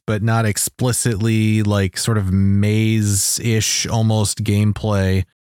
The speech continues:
where you have to sort of, like, figure out a level layout and, you know,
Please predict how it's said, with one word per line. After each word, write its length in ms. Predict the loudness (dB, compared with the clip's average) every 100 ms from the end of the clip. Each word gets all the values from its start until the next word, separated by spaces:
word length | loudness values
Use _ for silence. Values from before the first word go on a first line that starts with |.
| _ _ _
where 100 | 0
you 100 | 2
have 180 | 0 -2
to 100 | -2
sort 200 | 0 0
of, 180 | 0
like, 200 | 0 -2
figure 480 | -2 -4 -2 0 0
out 220 | 2 0 -2
a 80 | -2
level 420 | 0 0 0 0
layout 520 | 0 2 2 0 -2 -6 -2
and, 580 | 0 2 2 2 0
you 100 | 0
know, 240 | 0 0